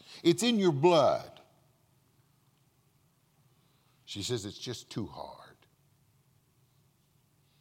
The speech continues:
At that moment, Tom Hanks turns slightly, he grabs his face, he kinda grimaces, and then he says, "You're right, it is hard.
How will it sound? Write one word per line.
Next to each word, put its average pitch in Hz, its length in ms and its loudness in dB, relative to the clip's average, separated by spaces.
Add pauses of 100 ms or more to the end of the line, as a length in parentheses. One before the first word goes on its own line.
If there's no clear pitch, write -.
(680)
At - 60 -20
that 117 220 0
moment, 107 420 -4
Tom 104 300 -4
Hanks 90 420 -8
turns 87 380 -8
slightly, 85 580 -4
he 78 60 -8
grabs 73 460 -8
his 78 160 -12
face, 78 480 -10
he - 80 -20
kinda 82 300 -10
grimaces, 82 680 -10
and 73 140 -14
then 76 120 -10
he 69 80 -10
says, 71 520 -12 (920)
"You're 104 160 -4
right, 123 280 0
it 101 120 -6
is 131 220 -2
hard. 73 300 -14